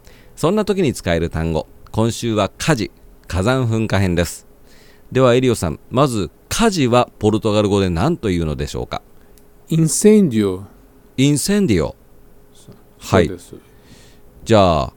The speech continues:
Speaker 1: 煙はどうですか？
Speaker 2: Fumaça。
Speaker 1: Fumaça。やけどは？
Speaker 2: Queimadura。
Speaker 1: Queimadura。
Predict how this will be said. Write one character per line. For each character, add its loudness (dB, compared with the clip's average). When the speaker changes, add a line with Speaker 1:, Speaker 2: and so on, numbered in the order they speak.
Speaker 1:
煙 4
は 4
ど 0
う 2
で -2
す -14
か？ -10
Speaker 2:
Fumaça。 -4
Speaker 1:
Fumaça。 -2
や 2
け 2
ど 0
は？ -2
Speaker 2:
Queimadura。 0
Speaker 1:
Queimadura。 2